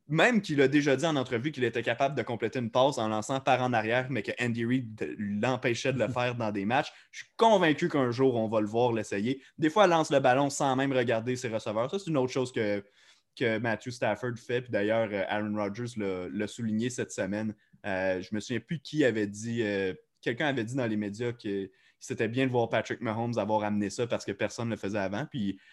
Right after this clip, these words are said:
Speaker 1: Aaron Rodgers, qui était allé défendre un, un rival de division en Matthew Stafford, en mentionnant que lui le faisait depuis plusieurs années. On va passer, euh,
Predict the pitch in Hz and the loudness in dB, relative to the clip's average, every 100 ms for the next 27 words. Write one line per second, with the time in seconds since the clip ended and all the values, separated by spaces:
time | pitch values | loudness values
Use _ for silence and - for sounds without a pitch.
0 | _ 117 131 143 127 120 156 - 110 113 | _ 0 2 4 4 4 0 -2 -2 0
1 | 104 104 185 202 190 127 117 113 107 110 | 0 2 2 4 2 2 0 -2 -2 -4
2 | - 104 117 113 117 107 101 98 107 120 | -4 -4 0 0 0 -2 -6 -10 -6 -4
3 | 98 95 - - - 90 120 127 - 117 | -4 -4 -8 -10 -8 -6 -6 -8 -4 -2
4 | 135 120 101 107 101 123 - - - 104 | 0 -2 -4 -4 -2 -4 -8 -14 -6 -4
5 | 160 127 104 95 123 127 135 117 123 _ | -2 -2 -4 -6 -6 -6 -8 -10 -10 _
6 | _ 139 147 123 127 123 113 92 95 98 | _ -6 -4 0 0 0 -2 -6 -8 -6
7 | 101 92 127 202 _ _ _ _ _ _ | -6 -6 -8 -12 _ _ _ _ _ _
8 | _ - 127 147 156 151 202 208 - 123 | _ -4 -2 2 2 2 0 -2 0 0
9 | 120 | 0